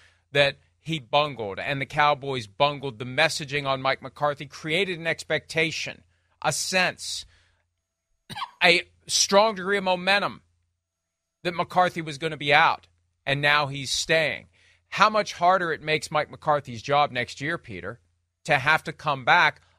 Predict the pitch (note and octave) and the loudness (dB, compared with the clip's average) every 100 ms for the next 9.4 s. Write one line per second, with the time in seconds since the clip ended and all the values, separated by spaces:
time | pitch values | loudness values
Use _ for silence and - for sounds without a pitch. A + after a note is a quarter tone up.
0 | _ E3+ G#3+ G#3 G3 F3+ F3+ - E3+ F3 | _ -2 -2 0 -4 -2 -4 0 4 4
1 | - - F3 F#3 D3+ A#2 C#3 - _ _ | 4 -4 6 6 6 2 -6 -14 _ _
2 | _ _ - F3 C3+ E3+ F#3+ G3 C#3+ C#3+ | _ _ -4 -4 2 2 2 0 0 2
3 | C#3 D3+ D#3+ - _ _ _ E3+ E3+ - | 2 0 -6 -14 _ _ _ -6 -6 -2
4 | E3+ E3+ - - - G#3 A#3 E3 C#3+ C#3 | 4 4 2 -16 0 4 4 2 2 0
5 | D3+ D3 D3+ D3+ C3+ C#3 C#3 C3+ D3+ C3 | 2 2 2 0 0 0 0 -6 -10 -4
6 | D#3+ F3 G#3+ F3+ F3+ F#3+ A3 C4 C#4+ B3 | -4 2 2 2 2 2 4 2 4 2
7 | - A3 A3 F#3 F#3+ F3 D3 G3+ A3+ F#3 | 4 4 4 2 -4 -4 -4 -2 -2 -2
8 | E3 D3+ D3+ D3 C#3 D3 B2+ B2+ B2 D3+ | -6 -6 0 0 0 -6 -4 -2 2 6
9 | A3 G#3+ C#3+ | 6 4 -6